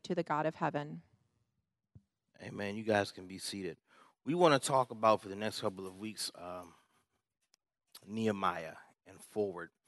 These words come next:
Speaker 2: Um, I don't know how old you guys are. I don't know if you remember this game, but there's a game we used to play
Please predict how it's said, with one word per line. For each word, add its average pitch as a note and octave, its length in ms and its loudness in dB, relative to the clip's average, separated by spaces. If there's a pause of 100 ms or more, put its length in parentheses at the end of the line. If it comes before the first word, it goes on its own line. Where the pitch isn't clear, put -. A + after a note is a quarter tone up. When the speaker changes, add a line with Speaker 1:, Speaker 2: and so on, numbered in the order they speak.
(480)
Speaker 2:
Um, A2+ 200 0 (100)
I D3 80 6
don't G3+ 140 10
know F3 100 12
how D#3 200 10
old C3 220 10
you A#2+ 120 -12
guys A#2 320 6
are. A2 160 8
I - 20 8
don't A2+ 100 0
know A#2 60 4
if A#2 140 0
you A2+ 40 -2
remember G#2+ 260 6
this G#2 180 2
game, G2 340 2
but F#2+ 100 -10
there's D#3 240 4
a C#3 40 -2
game A#2 280 6
we A2+ 100 2
used G#2+ 200 -2
to F2+ 80 -10
play G#2 360 6